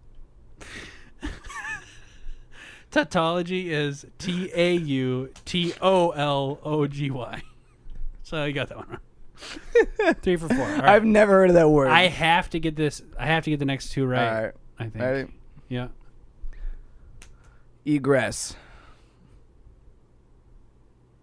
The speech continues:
Speaker 1: Egress? Oh, no. Is it egress or egress?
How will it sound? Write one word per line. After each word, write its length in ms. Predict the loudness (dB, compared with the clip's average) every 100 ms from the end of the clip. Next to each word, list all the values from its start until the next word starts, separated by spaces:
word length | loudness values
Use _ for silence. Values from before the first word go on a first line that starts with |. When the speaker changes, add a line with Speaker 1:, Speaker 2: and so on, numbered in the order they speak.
| _ _ _ _ -12
Speaker 1:
Egress? 840 | -10 -6 -4 -2 -2 -2 -6 -6 -6 -12 -18 -20 -18 -14 -12 -14 -20 -20 -20 -20 _ -20 -20 -20 -20 -20 _ -20 -20 _ _ _ -20 -20 -18 -8
Oh, 80 | -6
no. 420 | -6 -6 -8 -10 -16 -20 -20 -20 -20 -20 _ -20 -20 -20 -20 _ _ _ -20 -16 -10 -10 -10 -16 -16 -18 -20 -20 -20 -20 -20 -20 -20 -20 -20 -20 -14 -6
Is 140 | -4
it 140 | -6 -8
egress 720 | -6 0 4 2 0 -8 -10 -16 _ _ _ _ -6
or 160 | -2 0
egress? 800 | -2 0 0 0 -4 -10 -12